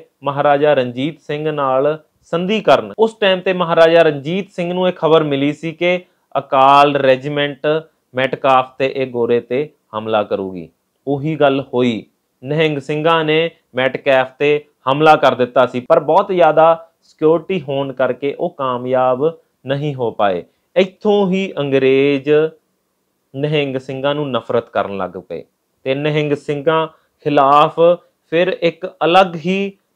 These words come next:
ਨੈਰੇਟਿਵ, ਇੱਕ ਸੋਚ ਉਹਨਾਂ ਨੇ ਬਣਾ ਕੇ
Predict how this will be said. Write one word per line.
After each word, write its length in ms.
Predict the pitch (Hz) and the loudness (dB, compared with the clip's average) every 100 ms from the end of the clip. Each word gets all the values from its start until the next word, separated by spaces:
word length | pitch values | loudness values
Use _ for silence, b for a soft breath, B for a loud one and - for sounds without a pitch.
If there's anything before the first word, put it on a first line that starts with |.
| 135 | -2
ਨੈਰੇਟਿਵ, 540 | 139 151 156 190 185 | 2 4 4 0 0
ਇੱਕ 260 | 185 165 160 | -2 -6 -8
ਸੋਚ 520 | _ 165 185 208 208 | _ 0 2 2 0
ਉਹਨਾਂ 380 | - 160 165 165 | -4 -4 -2 -2
ਨੇ 240 | 170 175 - _ _ _ | -2 -4 -10 _ _ _
ਬਣਾ 380 | 123 170 175 160 | -4 0 2 2
ਕੇ 340 | 151 160 170 | 0 -2 -2